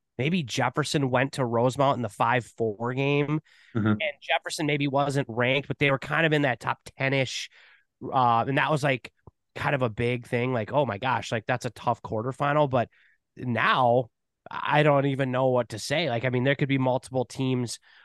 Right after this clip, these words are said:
Speaker 1: Um, the, the eventual state championship champion could have a road game in a section quarter,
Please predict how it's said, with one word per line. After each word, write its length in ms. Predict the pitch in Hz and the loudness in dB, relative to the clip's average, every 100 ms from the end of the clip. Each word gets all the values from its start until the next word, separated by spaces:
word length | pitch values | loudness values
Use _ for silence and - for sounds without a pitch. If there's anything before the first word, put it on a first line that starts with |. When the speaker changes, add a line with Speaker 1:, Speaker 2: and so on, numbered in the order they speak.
| - | -4
Speaker 1:
Um, 320 | 113 107 101 | 0 0 -4
the, 160 | 135 160 | 0 2
the 180 | 156 185 | 4 2
eventual 480 | 160 170 220 254 170 | 4 2 2 -2 -2
state 340 | - 165 175 | -2 -2 -2
championship 800 | - 139 - 139 127 - 131 123 _ _ | -4 -2 0 0 -2 -2 -2 -2 _ _
champion 540 | - 143 165 180 190 | -4 -2 0 0 0
could 300 | - - 175 | 0 -2 0
have 360 | 165 139 135 143 | 0 2 2 2
a 100 | 131 | 0
road 400 | 107 120 139 139 | 2 2 2 0
game 260 | 147 143 | -2 -2
in 80 | 139 | -2
a 80 | 113 | -4
section 480 | - 135 139 139 120 | -4 -4 -4 -6 -6
quarter, 520 | - 117 117 107 95 | -4 -2 -2 -4 -8